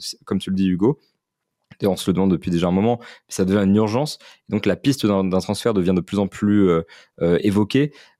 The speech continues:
En potentielle contrepartie, on parle de Terry Rozier aux Hornets, qui est un shooter à trente-sept virgule quatre pour cent à trois points la saison dernière,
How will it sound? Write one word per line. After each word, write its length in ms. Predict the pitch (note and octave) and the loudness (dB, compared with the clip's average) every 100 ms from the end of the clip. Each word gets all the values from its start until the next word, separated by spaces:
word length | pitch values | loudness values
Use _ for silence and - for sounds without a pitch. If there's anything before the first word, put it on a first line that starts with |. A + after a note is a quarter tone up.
| _ _ _ - | _ _ _ -4
En 60 | G2+ | -2
potentielle 380 | A2+ A2+ B2+ | 0 -2 -2
contrepartie, 460 | A#2 A2 G2+ G#2 B2 | -4 -4 -4 -2 -2
on 80 | G#2+ | -2
parle 280 | G#2+ G#2 G2 | 0 0 0
de 160 | F#2 | 0
Terry 260 | F2 G#2+ G#2+ | 0 2 2
Rozier 280 | G#2 G2+ G#2+ | 2 2 2
aux 100 | F#2+ | 4
Hornets, 460 | G2+ B2 - - - | 2 0 -2 -16 -18
qui 120 | - | -8
est 80 | F#2+ | -6
un 60 | |
shooter 340 | - G#2 A2+ G2 | -6 -2 0 0
à 80 | F2 | -2
trente-sept 320 | A2 G2 G#2 | -4 -2 0
virgule 260 | F#2+ F2+ | 0 0
quatre 160 | F2+ G#2 | -2 -6
pour 140 | G2+ | -6
cent 80 | - | -6
à 40 | G2+ | -4
trois 160 | G2 | -4
points 160 | - G#2 | -2 -4
la 60 | F#2+ | -2
saison 260 | F#2 F#2 | -2 0
dernière, 360 | F2 F#2+ C3+ | 2 2 0